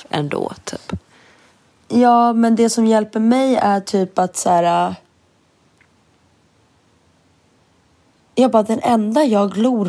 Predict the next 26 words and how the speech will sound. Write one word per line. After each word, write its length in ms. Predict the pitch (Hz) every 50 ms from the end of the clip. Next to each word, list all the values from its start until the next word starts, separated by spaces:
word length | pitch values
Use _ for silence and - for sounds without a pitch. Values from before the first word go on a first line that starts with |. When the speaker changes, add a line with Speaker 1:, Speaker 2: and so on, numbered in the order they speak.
| 165 -
Speaker 2:
på 200 | - - - -
här, 320 | 170 165 160 - - 185 -
den 140 | 196 208 214
enda 300 | 220 208 202 208 233 254
jag 200 | 226 190 175 170
bryr 220 | - 196 185 180
mig 160 | 180 180 175
om, 400 | - - - - - - 190 196 190 - - - - - - - _ _
om 180 | - 190 190
att 140 | 185 175 -
jag 140 | 185 175 160
ska 160 | - - 185
vara 120 | 165 165 160
snygg 520 | - - - 170 160 156 156 151 156 -
i 40 | 165
en 120 | 160 151 143
bikini 720 | 151 147 - - 165 156 151 151 156 156 160 160 165 160
eller 440 | 156 156 151 151 151 151 151 160 170 - - - - - - -
whatever, 600 | - 175 175 170 165 170 170 - - 180 208 220 214 - _ _ _ _ _ _ _ _ _ _ _ _ _ _ -
det 120 | - 226
är 120 | 254 240 214
ju 100 | 196 170
mig 220 | 170 180 175 170
själv. 600 | - - - - - - - - - - - - 165 - _ _ _ -
Speaker 1:
Gud, 260 | - 254 185 143 -
ja. 100 | 139